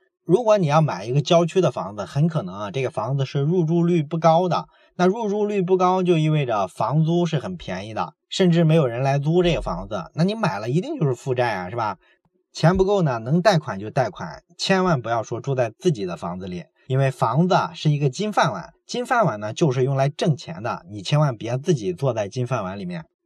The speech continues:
你说为什么房子一定要租出去呢？因为租出去啊，就意味着你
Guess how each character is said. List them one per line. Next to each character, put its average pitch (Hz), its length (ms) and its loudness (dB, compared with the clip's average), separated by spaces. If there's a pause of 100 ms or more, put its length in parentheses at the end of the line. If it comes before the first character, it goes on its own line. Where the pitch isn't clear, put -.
(260)
你 139 80 -2
说 196 180 4
为 240 120 0
什 190 40 2
么 190 100 2
房 156 280 0
子 185 100 2
一 180 60 2
定 196 100 -2
要 190 140 2
租 214 240 -4
出 170 120 2
去 113 140 -8
呢？ 107 240 -6 (120)
因 156 100 2
为 175 100 4
租 226 300 -6
出 170 120 2
去 117 200 -4
啊， 95 160 -2
就 127 160 0
意 131 120 -2
味 117 160 0
着 90 200 -6
你 98 160 -10